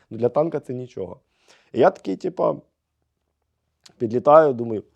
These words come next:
кину хоч на танк, там репка є та, що мене глушить, то розіб'ю. І попадаю туди, в ту репку, теж десь відео є. І попадаю, е, в, біля репки, я думаю, то в них, типа, це защита контактна якась була.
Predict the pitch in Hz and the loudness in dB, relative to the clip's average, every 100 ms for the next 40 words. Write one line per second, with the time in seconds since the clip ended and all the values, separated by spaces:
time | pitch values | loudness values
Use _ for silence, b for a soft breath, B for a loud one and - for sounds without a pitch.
0 | _ - 277 339 - 180 160 143 - 110 | _ -2 0 0 -4 -4 -2 -2 0 -2
1 | - 123 120 - - 110 101 120 110 117 | -2 -2 2 0 0 -6 -6 -6 -8 -8
2 | 107 110 101 104 - - 123 120 117 98 | -8 -10 -10 -14 -18 -10 -6 -6 -6 -10
3 | 95 - b b b b b - 110 127 | -12 -16 b b b b b -10 -6 -2
4 | 120 165 190 - 123 143 - 113 117 - | 2 2 2 0 0 0 0 0 0 -2
5 | 160 - _ _ _ _ _ 208 165 117 | -14 -16 _ _ _ _ _ -10 -8 -10
6 | 104 98 95 - - _ b b b b | -10 -10 -10 -14 -18 _ b b b b
7 | b b _ _ - 113 113 113 120 143 | b b _ _ -10 -8 -6 -6 -2 0
8 | 175 165 143 127 120 110 110 110 107 101 | 0 -2 -4 -8 -12 -14 -8 -6 -4 -8
9 | 80 110 120 190 196 120 117 170 147 143 | -6 -2 0 -2 -4 -6 -4 -6 -8 -10
10 | 143 107 - 131 113 98 101 - 151 104 | -12 -14 -16 -14 -12 -12 -12 -12 -12 -12
11 | 95 - 98 98 101 - 90 - 90 95 | -12 -14 -12 -10 -10 -12 -20 -18 -20 -16
12 | 92 90 | -14 -14